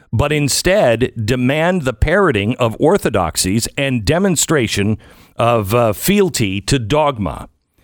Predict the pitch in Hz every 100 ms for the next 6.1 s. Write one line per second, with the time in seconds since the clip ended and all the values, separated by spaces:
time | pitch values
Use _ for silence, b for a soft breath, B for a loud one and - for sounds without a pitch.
0 | _ _ _ 147 147 151 113 127 151 143
1 | 135 135 120 123 175 180 - 151 131 127
2 | - 175 165 135 110 110 92 123 147 190
3 | 233 - - _ - 107 95 156 160 170
4 | 151 110 123 143 - b b b 139 143
5 | 165 185 - 190 170 - 123 104 131 139